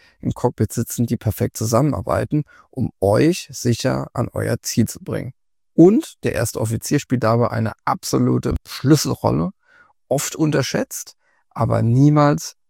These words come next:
weniger wichtig. Und wenn wir dann nochmal kurz einen Schwenk auf das Thema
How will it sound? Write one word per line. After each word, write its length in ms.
weniger 560
wichtig. 540
Und 560
wenn 140
wir 80
dann 120
nochmal 280
kurz 280
einen 80
Schwenk 400
auf 180
das 220
Thema 460